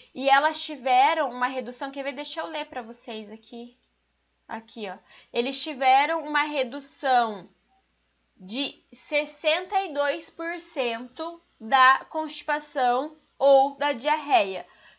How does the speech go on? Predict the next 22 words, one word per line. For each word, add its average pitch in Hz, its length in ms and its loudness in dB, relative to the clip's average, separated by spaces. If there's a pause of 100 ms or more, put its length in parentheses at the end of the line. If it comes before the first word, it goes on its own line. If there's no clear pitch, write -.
só 311 220 2
pelo 339 260 -2
simples 359 560 -10
fato 277 400 4
delas 285 380 -2
fazerem 294 500 -4
a 285 80 -6
ingestão 277 400 -10
diária 262 420 0
desse 269 280 -4
extrato 254 480 0
de 247 120 -12
cúrcuma 269 580 -10
com 302 340 -2
o 311 60 -10
óleo 294 240 -2
essencial 294 460 -4
de 262 120 -8
erva 269 200 -4
doce. 277 480 -2 (380)
Então, - 200 0
ó, 226 260 4